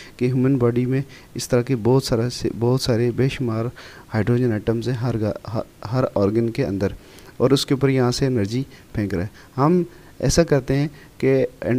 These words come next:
इंटरेक्शन, इंटरेक्शन जो है basically इस मैग्नेटिक, अ, इस, इसमें एमआरआई के अंदर जो इंटरेक्शन है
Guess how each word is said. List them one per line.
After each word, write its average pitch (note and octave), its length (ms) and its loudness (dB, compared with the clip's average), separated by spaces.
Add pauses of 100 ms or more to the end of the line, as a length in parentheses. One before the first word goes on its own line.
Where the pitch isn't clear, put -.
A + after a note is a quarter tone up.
(200)
इंटरेक्शन, C3+ 600 0
इंटरेक्शन C3+ 540 2
जो D3 100 4
है C3+ 160 4
basically C3 460 0 (120)
इस - 240 -8 (460)
मैग्नेटिक, B2+ 720 2 (120)
अ, - 140 -10 (200)
इस, A#2+ 440 2 (380)
इसमें A#2+ 480 0
एमआरआई D3 400 6
के B2 100 0
अंदर B2 180 2
जो C3 280 4
इंटरेक्शन B2 500 -2
है C#3 180 -2